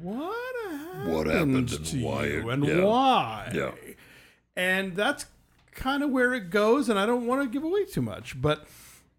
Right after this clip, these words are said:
Speaker 1: um, as a, it's,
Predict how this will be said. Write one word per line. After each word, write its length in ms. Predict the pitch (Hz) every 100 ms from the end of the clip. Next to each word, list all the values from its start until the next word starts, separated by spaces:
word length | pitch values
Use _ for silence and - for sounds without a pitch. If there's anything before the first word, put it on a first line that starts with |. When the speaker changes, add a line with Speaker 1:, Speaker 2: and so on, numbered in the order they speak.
| -
Speaker 1:
um, 420 | 170 170 160 165 - _
as 320 | 175 196 170 -
a, 640 | - 175 175 165 160 156 143 - - - _ _ _ _ _ _ _ _ _
it's, 180 | - -